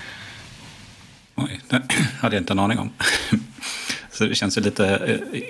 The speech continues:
illavars-, illavarslande att vi satsar så mycket på att ta oss till Mars och, eh, kolonisera. Vilket var det första rymduppdraget till Mars?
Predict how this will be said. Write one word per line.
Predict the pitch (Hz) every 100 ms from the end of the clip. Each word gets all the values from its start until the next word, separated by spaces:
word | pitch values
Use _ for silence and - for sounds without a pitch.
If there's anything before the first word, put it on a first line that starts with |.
| 120
illavars-, | 98 98 - -
illavarslande | - 110 101 104 - 110 127
att | 113 -
vi | 98
satsar | - 104 -
så | 98
mycket | 95 - 123
på | 92
att | 92 -
ta | - 95
oss | 101
till | -
Mars | 85 -
och, | - - -
eh, | 98 -
kolonisera. | - 95 90 92 95 104 104 - - -
Vilket | 123 123 120 -
var | 113 110 107
det |
första | 107 110 - 110
rymduppdraget | 110 92 95 - 107 110 107
till | -
Mars? | 107 - - -